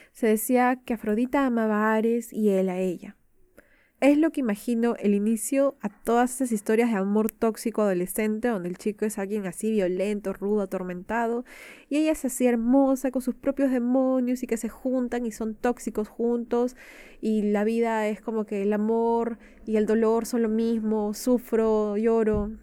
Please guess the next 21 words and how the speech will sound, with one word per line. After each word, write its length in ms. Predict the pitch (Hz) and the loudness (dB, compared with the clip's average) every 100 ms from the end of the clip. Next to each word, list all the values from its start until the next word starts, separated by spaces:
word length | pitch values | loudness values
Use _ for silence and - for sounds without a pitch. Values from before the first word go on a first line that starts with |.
| - | -8
No 160 | 208 208 | -4 0
sé, 60 | |
ese 140 | 233 254 | 2 2
tipo 220 | 262 294 | 2 4
de 80 | 226 | 4
libros 280 | 220 226 | 4 2
que 100 | - | 2
yo 80 | 202 | 0
leía 240 | 202 208 220 | 2 2 0
cuando 220 | 190 190 | -2 -2
era 120 | 190 | -2
chibola, 460 | 190 180 180 165 - | -4 -4 -4 -6 -10
pero 320 | 175 170 190 - - - - - - - - - _ - | -12 -12 -16 -20 -20 -20 -20 -20 -20 -20 -20 -20 _ -12
ahora 160 | 170 185 | -8 -6
ya 100 | 196 | -6
soy 140 | 214 | -4
grande, 380 | 190 180 175 151 | -2 -4 -6 -8
ya 120 | 143 | -10
me 120 | 170 | -6
doy 100 | 180 | -6
cuenta. 480 | 185 175 165 - 156 | -4 -6 -6 -12 -14